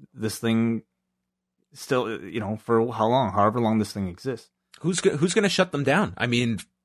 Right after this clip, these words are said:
Speaker 2: this, this can be done in Florida, and I, I just, I see no, uh, leadership in that state that is going to stop this. And when Orange County had deemed this non-essential,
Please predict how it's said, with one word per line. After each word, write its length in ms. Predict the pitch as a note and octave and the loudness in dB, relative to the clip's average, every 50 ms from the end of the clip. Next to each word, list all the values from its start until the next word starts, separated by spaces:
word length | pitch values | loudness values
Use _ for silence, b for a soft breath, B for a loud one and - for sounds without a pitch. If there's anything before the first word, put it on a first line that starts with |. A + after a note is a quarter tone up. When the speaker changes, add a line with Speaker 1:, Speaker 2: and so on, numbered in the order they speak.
| _ - | _ -4
Speaker 2:
this, 240 | D3 D3+ - - - | -4 -2 -2 -2 -4
this 220 | - - D3 C#3+ - | -4 -4 -4 -2 0
can 120 | - E3 | 0 2
be 100 | C#3 C#3 | 2 2
done 240 | C3 C3+ B2 D3+ D#3+ | 2 0 0 0 0
in 60 | D#3+ | -2
Florida, 520 | - - - C#3+ E3 G3 E3 A#2 B2 - - _ _ | -2 -2 0 0 2 2 2 0 -2 -4 -6 _ _
and 160 | - A#2+ A#2+ | -8 -4 -4
I, 140 | B2 B2+ G#2+ - - - B B B B B B B | -4 -4 -6 -10 -18 -20 B B B B B B B
I 80 | B F#3 | B 0
just, 160 | F3+ G3+ F3 - | 0 0 0 0
I 80 | G3+ | -2
see 200 | A3 - G#3+ F3 | 0 2 2 2
no, 640 | D#3+ D3+ D3+ D3+ D3+ D#3+ E3+ F3 F#3 G3 G#3 G#3 b b b b b b b b b - | 2 2 2 2 2 4 4 4 2 2 0 -2 b b b b b b b b b -2
uh, 320 | C#3 B2+ B2+ B2 B2 A#2+ - - | 0 2 4 4 2 0 -2 -4
leadership 520 | C#3 C#3 D#3 E3 F3+ F3 - - D3 - - | -2 0 2 2 2 2 2 0 0 0 -2
in 120 | D3 C3+ B2+ | -4 0 2
that 200 | C3+ D#3 D3+ - | 2 2 2 0
state 400 | - - D3 A#2+ G#2 F#2+ - _ _ _ _ _ _ - | 0 0 0 0 0 -2 -6 _ _ _ _ _ _ -6
that 120 | C#3 C3+ | -4 -2
is 100 | C3+ B2+ | -2 0
going 180 | A2 C3+ C3+ B2+ | 0 0 0 0
to 80 | - - | 0 -2
stop 380 | - - D#3 D3 F#3 - - | -2 0 0 0 0 0 -2
this. 220 | - G#2 G#2 - - - | -4 -4 -4 -4 -4 -2
And 160 | D#3 D3+ D3 | -2 0 0
when 280 | C#3+ D#3+ D#3+ D#3+ D#3+ E3 | 2 2 2 0 0 -2
Orange 360 | - F3 G3+ G#3+ G#3 E3+ - | 0 0 0 2 0 0 -2
County 540 | - F#3+ F#3+ A#3 A#3+ F#3+ D#3 E3+ F3+ F3 - | -2 0 0 2 2 2 2 0 -2 -4 -4
had 240 | - D#3+ D3+ A#2+ - | -4 -4 -4 -2 0
deemed 240 | F3+ A3 C#4 C#4+ G#3+ | 0 0 2 2 2
this 160 | E3 - - | 2 2 2
non-essential, 760 | D3+ C#3 C#3+ C#3 C3+ - - C3+ C3+ - - E3 F3+ F3 | 2 2 2 2 0 0 0 0 0 0 0 0 0 -2